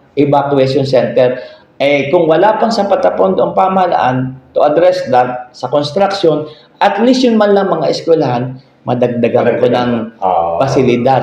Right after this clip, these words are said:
Speaker 2: pasilidad.
Speaker 1: in my private capacity.
Speaker 2: Yes, so, kasi mostly, ah, bukal, ano, at alam ko naman, malapit ka sa puso ng mga tao. Kadalasan, gusto na pumasok ng mga bata, puno pa yung mga eskwelahan ng mga evacuees.
Speaker 1: Mm.
Speaker 2: Kaya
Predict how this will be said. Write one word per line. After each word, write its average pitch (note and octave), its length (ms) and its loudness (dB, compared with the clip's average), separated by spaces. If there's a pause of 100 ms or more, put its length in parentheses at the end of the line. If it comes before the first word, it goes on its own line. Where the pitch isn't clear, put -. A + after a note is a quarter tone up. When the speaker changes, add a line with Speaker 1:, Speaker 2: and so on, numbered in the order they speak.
Speaker 2:
pasilidad. - 240 -8
Speaker 1:
in E3 160 0
my E3 240 0
private D#3+ 420 0
capacity. C#3 720 -2 (220)
Speaker 2:
Yes, A2+ 260 0
so, - 140 -2
kasi D#3 240 -4
mostly, D#3+ 480 -2
ah, C3+ 720 2 (320)
bukal, B2 320 -4
ano, F#2+ 180 -10 (140)
at - 240 -18
alam G2 240 -12
ko G#2+ 100 -20
naman, G2 300 -10
malapit F#2 340 -14
ka G2 80 -18
sa - 140 -20
puso G2+ 260 -14
ng F#2+ 120 -18
mga F#2 180 -14
tao. - 380 -10 (340)
Kadalasan, D3 960 -2 (220)
gusto C3+ 260 -8
na D3 140 0
pumasok C#3+ 420 -2
ng C#3 120 0
mga C#3 180 -2
bata, C#3+ 320 0 (140)
puno D3 280 2
pa D3 140 0
yung D3 260 2
mga C#3+ 440 0
eskwelahan C3 520 -4
ng A#2+ 80 -6
mga B2 140 -6
evacuees. - 580 -4
Speaker 1:
Mm. C3+ 280 0 (100)
Speaker 2:
Kaya C#3+ 200 2